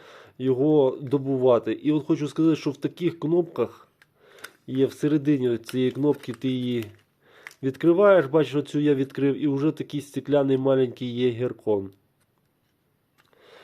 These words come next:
І ось я їх збираю, збираю, і в дальнішому ви побачите, як я їх добув, і що це все буде означати.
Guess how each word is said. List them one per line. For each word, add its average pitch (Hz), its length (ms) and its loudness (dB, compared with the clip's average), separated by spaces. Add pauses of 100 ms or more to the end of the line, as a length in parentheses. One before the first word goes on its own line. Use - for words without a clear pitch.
(220)
І 147 80 -2
ось 165 220 4
я 160 200 6
їх 156 260 0
збираю, 170 540 4
збираю, 147 460 2
і 135 40 0
в 123 440 -12
дальнішому 180 520 2
ви 143 60 -2
побачите, 160 600 0
як 147 280 0
я 143 60 -2
їх 127 340 -2
добув, 139 480 -2 (720)
і 131 80 -10
що 165 240 2
це 147 300 2
все 139 360 0
буде 127 360 0
означати. 120 800 -4